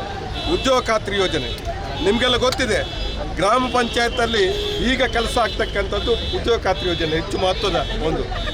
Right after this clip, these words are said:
ಇದು ಪ್ರಾರಂಭದಲ್ಲಿ ಬಿ ಜೆ ಪಿ ಸರ್ಕಾರ, ಅದರಲ್ಲೂ ಪ್ರಧಾನಮಂತ್ರಿ ವಿರೋಧ ಪಕ್ಷ ಇದ್ದಾಗ ಇದನ್ನು ಟೀಕೆ ಮಾಡಿದ್ರು. ಇದು ಭ್ರಷ್ಟಾಚಾರಕ್ಕೆ ದಾರಿ ಅಂತ ಹೇಳ್ತಕ್ಕಂಥ ಮಾತನ್ನು ಹೇಳಿದರು. ಆದರೆ ಇವತ್ತು ಅದು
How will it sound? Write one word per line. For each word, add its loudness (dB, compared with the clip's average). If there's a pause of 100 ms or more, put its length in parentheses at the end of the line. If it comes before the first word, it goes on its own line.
(300)
ಇದು 2
ಪ್ರಾರಂಭದಲ್ಲಿ 2 (800)
ಬಿ 0
ಜೆ 2
ಪಿ -2
ಸರ್ಕಾರ, 0
ಅದರಲ್ಲೂ 4 (720)
ಪ್ರಧಾನಮಂತ್ರಿ 2 (420)
ವಿರೋಧ 2
ಪಕ್ಷ -2
ಇದ್ದಾಗ 0 (520)
ಇದನ್ನು 2
ಟೀಕೆ 0
ಮಾಡಿದ್ರು. -4
ಇದು 0
ಭ್ರಷ್ಟಾಚಾರಕ್ಕೆ 2
ದಾರಿ 2
ಅಂತ 0
ಹೇಳ್ತಕ್ಕಂಥ -2
ಮಾತನ್ನು 2
ಹೇಳಿದರು. -2 (480)
ಆದರೆ 2
ಇವತ್ತು 2
ಅದು 2